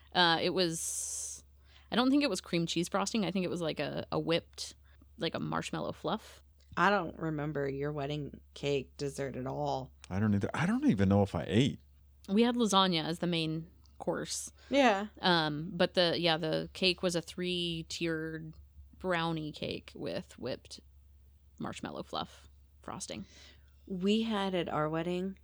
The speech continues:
Speaker 2: carrot cake, white chocolate, vanilla, strawberry, lemon, and cinnamon toast crunch.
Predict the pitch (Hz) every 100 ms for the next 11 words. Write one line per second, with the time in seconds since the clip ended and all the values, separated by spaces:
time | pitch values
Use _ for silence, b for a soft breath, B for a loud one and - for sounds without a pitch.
0 | - - - - - 202 202 220 - -
1 | 233 247 247 - - - - - - 170
2 | 185 180 190 214 - - - - - -
3 | - - 190 190 - 214 208 - 180 175
4 | 185 185 185 190 208 208 226 - - -
5 | - 202 190 185 185 185 185 180 180 175
6 | - - - 185 185 196 202 202 214 226
7 | 254 254 - - - - - - - -
8 | 190 202 202 196 196 190 190 185 180 180
9 | 180 180 165 - 156 160 - - -